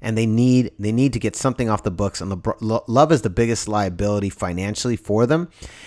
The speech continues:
And while he had a great year, he had a pretty great, uh, postseason run. His finals play was, you know, a little lacking, was definitely lackluster. He, he didn't have the same level of dominance they had during the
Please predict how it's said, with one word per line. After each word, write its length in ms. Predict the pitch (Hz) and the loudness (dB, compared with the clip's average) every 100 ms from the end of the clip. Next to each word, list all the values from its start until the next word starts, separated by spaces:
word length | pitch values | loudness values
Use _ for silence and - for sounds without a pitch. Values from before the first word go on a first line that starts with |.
| - | -6
And 140 | 139 135 | 0 4
while 140 | 127 | 4
he 160 | 120 120 | 4 6
had 140 | 147 | 6
a 40 | |
great 260 | 120 120 95 | 6 2 4
year, 400 | 135 180 185 180 _ _ _ | 6 6 6 0 _ _ _
he 100 | 139 | 2
had 100 | 117 | 2
a 40 | |
pretty 260 | - 143 120 | 4 4 4
great, 420 | 107 107 101 _ - | 4 2 2 _ -4
uh, 300 | 95 92 90 - | -2 -2 -6 4
postseason 580 | 185 196 - 175 170 170 | 8 8 6 0 2 2
run. 220 | 175 165 - - - _ _ _ - | 0 -2 -10 -20 -20 _ _ _ 4
His 280 | 143 113 | 4 4
finals 420 | - 127 135 147 - | 4 6 6 2 2
play 380 | 147 147 151 | 6 8 8
was, 500 | 139 113 104 92 - - | 6 4 2 -2 -8 -6
you 160 | 110 | -2
know, 160 | 101 98 | 0 0
a 20 | |
little 220 | 98 107 | 2 2
lacking, 440 | 95 110 117 147 131 | 4 2 4 0 0
was 120 | 87 | 0
definitely 360 | 107 - 92 | -2 -2 -4
lackluster. 640 | 92 107 135 135 - 135 131 | -2 0 0 0 -2 -6 -4
He, 180 | 107 90 | -6 -6
he 320 | 90 92 85 | -6 -6 -6
didn't 300 | 71 107 98 | -6 -6 -2
have 180 | 110 95 | -4 -4
the 60 | |
same 260 | - 107 104 | -4 -4 -2
level 180 | 101 92 | -2 -2
of 60 | |
dominance 400 | 98 98 101 98 | -2 -2 -2 -4
they 140 | 95 92 | -4 -2
had 180 | 101 | -2
during 260 | 92 92 90 | -2 -4 -4
the 220 | 85 82 | -6 -8